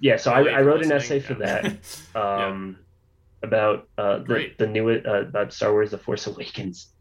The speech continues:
Speaker 1: actually.
Speaker 2: Nice.
Speaker 1: And
Speaker 2: Nice.
Speaker 1: how, um,
Speaker 2: Mm.
Speaker 1: how waiting for that movie, uh, made me not wanna kill myself. Uh, it's a, it's a really, it's a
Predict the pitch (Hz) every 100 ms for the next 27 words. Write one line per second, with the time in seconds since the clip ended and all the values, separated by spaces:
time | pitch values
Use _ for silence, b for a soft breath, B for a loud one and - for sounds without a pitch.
0 | - 98 - 123 120 127 98 104 110 -
1 | 107 98 98 104 98 95 101 98 98 98
2 | 73 69 - 104 110 - 107 101 104 104
3 | 104 101 87 104 98 101 101 - - 101
4 | 101 104 - - 101 101 104 104 - 117
5 | 123 - 123 127 127 135 - _ B B
6 | B B B B B 104 98 95 90 95
7 | - 120 - 110 107 113 110 107 104 101
8 | 104 123 104 98 -